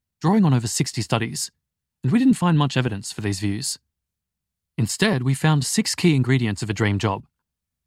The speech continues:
They don't include income, and they aren't as simple as following your passion. In fact, following your passion can lead you astray. Steve Jobs was passionate about Zen Buddhism before entering technology.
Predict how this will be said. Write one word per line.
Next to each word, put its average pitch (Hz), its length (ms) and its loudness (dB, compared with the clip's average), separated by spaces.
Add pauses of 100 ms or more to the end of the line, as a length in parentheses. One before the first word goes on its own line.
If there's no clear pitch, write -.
(140)
They 98 100 -6
don't 135 360 4
include 110 280 0
income, 156 380 2 (360)
and 113 80 -4
they 110 80 2
aren't 151 220 2
as 135 100 -2
simple 190 260 2
as 107 200 -2
following 123 400 0
your 104 100 -4
passion. - 400 -4 (800)
In 131 40 2
fact, 143 240 -2
following 170 440 2
your 107 60 -2
passion 185 360 0
can 113 140 2
lead 131 180 2
you 117 80 0
astray. 139 520 -2 (500)
Steve 110 280 -2
Jobs 139 360 0
was 117 160 0
passionate 123 360 -2
about 135 220 0
Zen 147 240 4
Buddhism 117 460 2
before 113 260 -2
entering 113 240 0
technology. 131 500 -2